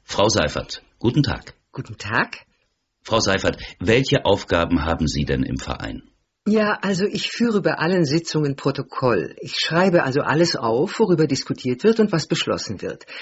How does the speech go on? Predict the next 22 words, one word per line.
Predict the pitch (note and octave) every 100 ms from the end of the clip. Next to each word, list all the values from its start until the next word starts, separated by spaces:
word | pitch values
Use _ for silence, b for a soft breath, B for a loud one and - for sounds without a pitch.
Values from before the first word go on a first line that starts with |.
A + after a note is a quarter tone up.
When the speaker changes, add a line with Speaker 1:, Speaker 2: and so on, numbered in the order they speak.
| B
Speaker 2:
Schriftführerin | - F3 F#3 - - C3+ A2 G2+ G#2+ G2
heißt | A2 F2+ -
das. | - - - - -
Speaker 1:
Aha. | E2 G#2+ A2 D2 - - _ _ _ _
Vielleicht | - A#2 A2 A2 A2+
liegen | A#2+ A#2
Ihnen | A2 G#2+ G#2 G2+
als | D#2+ -
Schriftführerin | - B2 - A#2+ A2 G2 G2 F#2
da | E2+
sogar | E2 E2 E2
noch | E2+ E2 -
Papiere | D2+ G#2+ A#2 G#2+ F#2+
aus | - -
den | E2+ C#2+ -
ersten | D2+ G#2+ - - F#2
Vereinsjahren | F2 D#2+ F2+ F#2 F#2 A2
vor? | - B2+ - _ _
Speaker 2:
Ja, | A#3 B3 A2+ G3+ C#4
so | C4 B3+
ist | G3+ -
es. | C3+ A#2